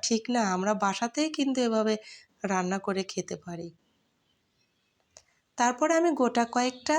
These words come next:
এই যে পেঁয়াজ দিয়ে দিলাম, তারপরে আবারও গরম মশলা গুঁড়া করে রেখেছিলাম সেগুলো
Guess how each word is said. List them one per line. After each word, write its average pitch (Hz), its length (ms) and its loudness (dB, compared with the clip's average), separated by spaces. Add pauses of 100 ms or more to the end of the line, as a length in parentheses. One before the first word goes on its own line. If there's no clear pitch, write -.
এই 269 140 4
যে 285 160 2
পেঁয়াজ 220 420 2
দিয়ে 233 220 4
দিলাম, 277 360 2 (100)
তারপরে 233 520 0
আবারও 226 380 2
গরম 202 320 0
মশলা 220 340 0
গুঁড়া 220 280 0
করে 214 240 0
রেখেছিলাম 247 680 0
সেগুলো 220 420 0